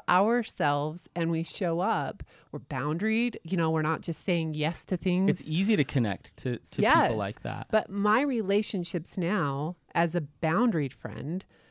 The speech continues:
Speaker 1: are one hundred percent different.
Speaker 2: Absolutely.
Speaker 1: I'm not as offended. I don't
Speaker 2: Yes.
Speaker 1: hold resentments. I'm not sad if I see them out with other friends. You know, it's like, I love them.
Speaker 2: Right. If I called a friend today and I said, "Hey, do you wanna go to lunch?"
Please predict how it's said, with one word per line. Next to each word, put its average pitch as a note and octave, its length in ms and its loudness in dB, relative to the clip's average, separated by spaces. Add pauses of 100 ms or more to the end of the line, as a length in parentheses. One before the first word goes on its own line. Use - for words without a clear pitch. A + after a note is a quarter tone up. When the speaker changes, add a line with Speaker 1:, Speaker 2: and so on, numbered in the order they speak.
(340)
Speaker 1:
are F#3+ 260 -2
one F#3+ 460 0
hundred F3+ 340 -2
percent C#3+ 400 -6
different. B2 480 -8
Speaker 2:
Absolutely. B2 560 -2
Speaker 1:
I'm E3+ 80 2
not F3 260 2
as D3+ 200 -4
offended. A3+ 1000 0
I D3+ 140 -2
don't A2 140 2
Speaker 2:
Yes. - 120 -6
Speaker 1:
hold D#3+ 160 -2
resentments. F#3 960 -2
I'm D#3 140 -2
not D3+ 300 -2 (440)
sad G3 400 2
if G3 140 0
I F3+ 80 4
see G3+ 200 0
them F3+ 160 4
out D#3+ 140 2
with - 140 -4
other C#3+ 180 -2
friends. F#3+ 720 0
You F#3 120 0
know, F#3 180 4
it's F#3+ 140 -4
like, G#3+ 360 -4 (560)
I C#4+ 360 0
love D4+ 220 -2
them. - 380 -6 (160)
Speaker 2:
Right. F#3+ 200 8
If - 160 -2
I F3 120 6
called E3 640 2 (200)
a D3 60 -2
friend B2 500 2 (200)
today A2+ 340 2
and A#2+ 100 0
I A2+ 60 0
said, A#2+ 200 -2
"Hey, C#3+ 240 6
do - 460 -4
you B2+ 40 8
wanna B2+ 160 8
go C3 80 6
to B2 60 8
lunch?" A#2+ 480 2